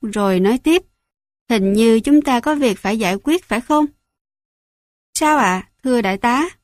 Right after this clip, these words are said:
"Cậu vẫn muốn trở thành thành viên của đội bay chứ?" Tôi không chắc ông ấy đang hỏi mình chuyện gì. À, tôi muốn chứ. Ý tôi là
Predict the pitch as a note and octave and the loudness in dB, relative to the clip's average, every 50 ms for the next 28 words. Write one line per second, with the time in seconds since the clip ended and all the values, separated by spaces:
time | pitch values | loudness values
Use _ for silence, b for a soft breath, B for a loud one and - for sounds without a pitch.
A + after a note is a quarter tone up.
0 | _ _ _ _ _ _ _ _ _ _ _ _ _ _ _ _ _ _ _ - | _ _ _ _ _ _ _ _ _ _ _ _ _ _ _ _ _ _ _ -6
1 | - A3+ G3+ F#3 F#3 F#3+ G3 G3+ G3+ G#3+ G3+ G#3+ A#3 A#3+ A#3+ C4 D4 E4 E4 A#3+ | -4 -2 -2 0 0 -2 -2 -2 -2 -2 0 2 2 2 2 4 2 2 2 0
2 | A3 B3 - B3 G#3+ G#3 G#3 G3 A3+ G#3 G3+ G3+ G3+ C4 C4+ B3 - C#4+ C#4 A#3 | -4 -2 0 -2 0 0 0 -2 -2 -2 -2 -2 0 0 -2 0 -2 -2 -2 0
3 | F3+ F#3 G3+ A#3+ C4 C4+ C#4 C4 - D#4 E4+ F#4 - _ _ _ _ _ _ _ | -2 0 0 0 0 0 -2 0 0 0 0 -2 -4 _ _ _ _ _ _ _
4 | _ _ _ _ _ _ _ _ _ _ _ _ _ _ _ _ - A#3 A3+ A3+ | _ _ _ _ _ _ _ _ _ _ _ _ _ _ _ _ -4 -2 0 0
5 | A3 G#3+ G#3 - B3 G#3+ G#3 G3 - C4 D4+ D#4+ _ - - A3+ A3+ - A3 A3 | -2 -2 -4 -2 -2 -2 -2 -2 -2 -4 -6 -6 _ -6 -4 -4 -2 -2 -2 0
6 | A3+ C4 D4+ D#4 C#4+ A#3+ A3+ A#3 F#3+ F3 G#3+ C4 C4+ A#3 G3+ F#3 G#3 F#3 F3 F#3+ | 0 0 0 0 0 -2 -2 -2 0 0 2 2 2 2 0 0 -2 -2 -2 0
7 | F#3+ G#3+ G#3 G3 F#3 - _ _ _ _ _ _ _ _ _ _ _ _ _ _ | 0 0 0 0 0 -2 _ _ _ _ _ _ _ _ _ _ _ _ _ _
8 | _ _ _ _ _ - A3+ A3+ G#3+ F#3 G3+ G3+ G3 G3 G3 - _ _ - C#4 | _ _ _ _ _ 0 2 2 2 2 2 0 0 -2 -6 -8 _ _ -2 0
9 | C#4 C#4 C4 C4 C4+ C#4 D4 D#4+ F#4 F#4 - F4 F4 E4+ _ _ _ _ _ _ | 2 4 4 4 4 4 4 4 2 2 0 -2 -2 -2 _ _ _ _ _ _
10 | _ _ _ _ _ - A#3+ C#4+ D#4 - - C4 A#3+ A#3+ A#3 A#3 A#3 A3 G#3+ G3+ | _ _ _ _ _ -4 -2 -2 0 0 0 0 2 2 0 0 0 0 -2 -2
11 | F#3+ F#3+ F#3 F#3+ | -2 -4 -4 -6